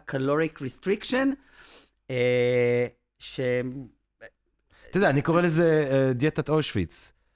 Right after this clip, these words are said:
Speaker 2: אה, לאכול, אה, לא לאכול הרבה וקור, אה, אנשים חיים, ושים לב שהרבה שורדי שואה מגיעים לגילאים מאוד, מאוד מופלגים. עכשיו, אני לא ממליץ לאף אחד, <laughs> כאילו, זה, אבל, אתה יודע, הרעבה וקור זה כנראה משהו ש-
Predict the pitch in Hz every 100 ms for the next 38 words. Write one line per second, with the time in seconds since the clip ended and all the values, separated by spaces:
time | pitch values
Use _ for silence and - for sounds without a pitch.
0 | _ - - 117 117 113 110 104 110 117
1 | 87 156 147 139 120 - 104 117 120 165
2 | 170 165 170 160 165 180 147 127 - 160
3 | 180 196 202 - _ _ _ _ _ 117
4 | 123 120 120 120 120 113 110 101 - 123
5 | 123 160 170 143 123 123 - 196 202 170
6 | 151 156 160 156 151 151 156 151 139 185
7 | 170 117 104 101 101 98 98 95 95 95
8 | - 95 92 85 - 143 135 160 190 180
9 | 180 175 165 - 160 156 - 165 143 147
10 | 240 139 123 117 - - - - - 131
11 | 135 113 107 139 143 143 165 208 220 165
12 | - 196 220 185 165 147 151 160 160 170
13 | 151